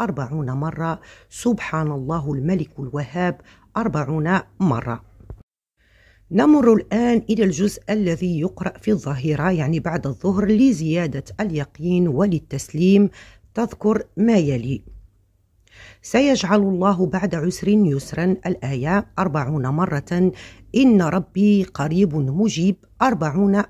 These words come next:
مرة، ثم بعدها الآية فاذكروني أذكركم أربعون مرة، ثم الآية إن ربك هو القوي العزيز أربعون مرة، إني وجهت وجهي للذي فطر السماوات والأرض حنيفا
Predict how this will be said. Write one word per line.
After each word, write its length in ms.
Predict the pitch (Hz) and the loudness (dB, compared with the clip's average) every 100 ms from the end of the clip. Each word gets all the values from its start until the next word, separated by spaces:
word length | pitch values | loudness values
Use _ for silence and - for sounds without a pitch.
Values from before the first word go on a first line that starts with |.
| - | -4
مرة، 580 | 226 185 131 - 131 135 - _ _ - _ | -2 0 -4 -6 -10 -10 -12 _ _ -20 _
ثم 300 | - 170 139 | -4 -2 0
بعدها 420 | 135 151 151 151 151 | -2 -4 -4 -2 -2
الآية 640 | - 175 170 170 170 160 | -4 -4 -2 0 0 -2
فاذكروني 1080 | - 185 214 - 156 160 185 185 190 185 - - | -6 -4 -4 -2 -4 0 2 4 4 2 -2 -4
أذكركم 640 | 233 - 147 - 185 202 - | -4 -6 -12 -6 -2 -2 -2
أربعون 540 | 208 208 143 131 156 131 | -4 -2 -4 -4 -6 -4
مرة، 640 | 139 190 170 - 185 185 - - _ - | -4 -2 -2 -2 -2 -2 -4 -20 _ -6
ثم 260 | 240 277 220 | 2 6 6
الآية 640 | 175 165 175 165 175 - - | 4 -2 -2 -2 -2 -4 -4
إن 240 | 233 190 | 0 0
ربك 540 | 156 151 185 - 165 160 | 0 -4 -6 -6 -8 -6
هو 280 | 151 180 156 | -4 -2 -2
القوي 460 | - 147 147 156 | -6 -6 -4 -4
العزيز 640 | 139 131 139 170 175 160 - | -4 -6 -6 -2 -2 -4 -6
أربعون 600 | 214 160 147 139 160 170 196 - | -6 -4 -4 -4 -2 -2 -4 -4
مرة، 380 | 151 127 123 - _ _ - - - _ - | -6 -4 -6 -10 _ _ -20 -20 -20 _ 2
إني 340 | 277 262 233 | 4 6 6
وجهت 480 | 190 185 202 180 - | 4 2 0 -2 -4
وجهي 460 | 165 185 127 185 | -2 -2 -2 -2
للذي 520 | 175 170 202 185 170 170 | 0 2 2 2 0 -4
فطر 340 | 190 - 160 | -4 -6 -6
السماوات 720 | 151 - 147 160 156 170 - | -6 -6 -4 -2 -2 -4 -4
والأرض 460 | 139 160 - 160 135 | -4 -4 -6 -8 -8
حنيفا 760 | - 151 147 143 - 160 156 | -6 -4 -4 -4 -6 -6 -6